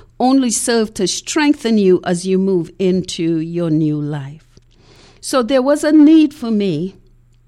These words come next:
to pull, to get out of the, the old life, the old me, and to move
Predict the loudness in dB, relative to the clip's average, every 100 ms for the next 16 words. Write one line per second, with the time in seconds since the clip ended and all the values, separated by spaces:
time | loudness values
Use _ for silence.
0 | _ _ _ _ _ -12 -12 -6 -6 -6
1 | -8 -10 -6 -6 -6 -10 -8 -2 -2 -4
2 | -8 -4 -2 -2 -6 -10 -12 -20 -20 _
3 | _ 0 2 2 0 -6 -6 -4 0 2
4 | 4 4 2 -2 -6 -12 _ _ _ -12
5 | -4 -2 -2 -6 -12 -20 -20 _ -10 -8
6 | 0 4 6 6 4 0 -4 -6 -4 -2
7 | 0 0 -4 -10 -20 -12 -4 -4 -2 0
8 | 0 0 -4